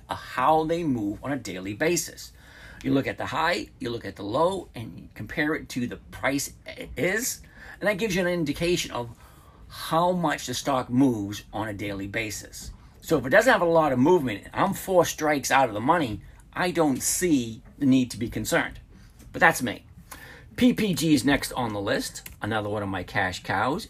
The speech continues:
and another low. All righty then. Thirty days ago today, we're sitting at one thirty-two twenty-six. This thing went sideways for a whole month. Finally, on Thursday, she makes a dip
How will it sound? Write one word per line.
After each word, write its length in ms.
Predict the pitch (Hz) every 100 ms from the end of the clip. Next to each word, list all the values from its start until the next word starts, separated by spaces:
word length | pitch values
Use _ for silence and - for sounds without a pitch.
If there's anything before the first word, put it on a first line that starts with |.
| -
and 160 | 95
another 360 | 90 85 82 90
low. 500 | 120 160 233 180 -
All 400 | - - - -
righty 420 | - - - - 87
then. 300 | - - - - - - - - - - - - - - - -
Thirty 260 | - 147 143
days 240 | 139 139
ago 220 | 117 131 120
today, 260 | - 123
we're 80 | 170
sitting 220 | - 101
at 60 | 101
one 180 | 98 95
thirty-two 500 | 101 95 92 - 95
twenty-six. 1000 | - 95 90 - 185 - - - - - - - -
This 120 | 135 123
thing 240 | 131 120
went 180 | 107 92
sideways 1000 | - - 147 151 151 117 98 90 - - -
for 320 | - - 107
a 180 | 110 101
whole 680 | 98 - 156 156 147 139 135 -
month. 640 | 139 123 151 113 92 - - -
Finally, 540 | - 160 180 202 165
on 160 | 123 110
Thursday, 480 | - 156 175 139 110
she 180 | -
makes 300 | 120 113 95
a 60 | 98
dip 420 | 101 165 180 -